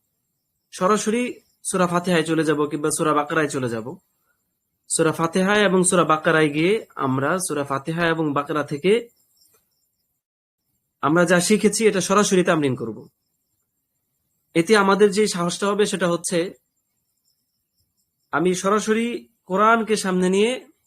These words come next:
আরবি ভাষার ব্যাকরণটা বুঝা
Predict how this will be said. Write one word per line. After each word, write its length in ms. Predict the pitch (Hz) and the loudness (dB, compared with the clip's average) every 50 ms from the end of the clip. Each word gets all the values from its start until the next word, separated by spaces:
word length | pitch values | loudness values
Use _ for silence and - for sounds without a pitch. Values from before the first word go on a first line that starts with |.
| _ _ _ _ _ _ _ _ _ _ _ _ _ _ | _ _ _ _ _ _ _ _ _ _ _ _ _ _
আরবি 260 | 156 170 180 190 196 | -2 0 0 0 0
ভাষার 420 | 170 170 160 160 - 190 190 185 175 | 0 0 0 0 -2 -4 -4 -2 -2
ব্যাকরণটা 760 | 165 170 165 - 175 180 175 175 170 - 170 190 220 - 339 - _ _ _ _ _ _ _ _ _ _ _ _ _ _ | -2 -2 -2 -2 -2 0 0 -2 -2 -2 -2 -2 -2 -6 -10 -18 _ _ _ _ _ _ _ _ _ _ _ _ _ _
বুঝা 600 | 165 139 156 170 156 160 160 170 196 208 - _ | -6 0 0 2 2 2 0 0 0 -2 -8 _